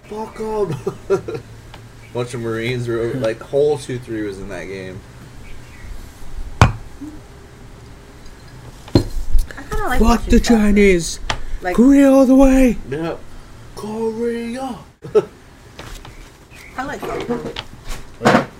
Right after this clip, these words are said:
Speaker 2: 'Cause I could never fucking play that game. Never in my fucking life. That is too much
Speaker 1: That's
Speaker 2: fucking
Speaker 1: some
Speaker 2: running.
Speaker 1: skill. That's some skill right
Speaker 2: That's
Speaker 1: there.
Speaker 2: some too much fucking running.
Speaker 3: It's
Speaker 2: Fuck
Speaker 3: like, um,
Speaker 2: that.
Speaker 1: No. To let that leg work, what, how they do, like, how they, like,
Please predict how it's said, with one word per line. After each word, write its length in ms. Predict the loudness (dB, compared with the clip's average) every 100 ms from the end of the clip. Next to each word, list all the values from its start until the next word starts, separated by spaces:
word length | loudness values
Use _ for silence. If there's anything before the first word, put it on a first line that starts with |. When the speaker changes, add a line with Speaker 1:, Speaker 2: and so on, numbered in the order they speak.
| -20 -10
Speaker 2:
'Cause 120 | -6
I 60 | -4
could 160 | -6
never 320 | -4 -4 -4
fucking 320 | -8 -12 -14 -14
play 160 | -12
that 140 | -12 -12
game. 760 | -14 -16 -18 -16 -16 -16 -10 -4
Never 280 | -4 -2 -6
in 100 | -8
my 80 |
fucking 320 | -14 -16 -16 -16
life. 160 | -16 -14
That 160 | -6 -6
is 80 | -6 -12
too 100 | -10 -8
much 140 | -6
Speaker 1:
That's 160 | -4 -4
Speaker 2:
fucking 140 | -4
Speaker 1:
some 100 | -4
Speaker 2:
running. 140 | -2 0
Speaker 1:
skill. 240 | 0 -2 -10 -20 -18
That's 80 |
some 100 | -18
skill 360 | -16 -6 -4 -2
right 100 | 0
Speaker 2:
That's 220 | 0 0
Speaker 1:
there. 160 | -2 -6 -6
Speaker 2:
some 220 | -8 -2
too 140 | 4 6
much 220 | 6 2 0
fucking 320 | -2 -2 -6
running. 260 | -6 -8 -14 -16 -8
Speaker 3:
It's 80 | 0
Speaker 2:
Fuck 240 | 2 2
Speaker 3:
like, 20 |
um, 360 | -2 -2 -4 -6
Speaker 2:
that. 240 | -2 -2 0
Speaker 1:
No. 180 | -2 -4 -10 -4 -2 -2 -2
To 80 | 0
let 260 | 0 -2
that 240 | -4 -4 -4
leg 260 | -4 -2
work, 340 | 0 0 -2 -6 -6
what, 180 | -6
how 240 | -8 -8 -4
they 120 | -6
do, 200 | -8 -12 -8
like, 180 | -8 -6
how 140 | -6
they, 160 | -4 -2
like, 220 | -4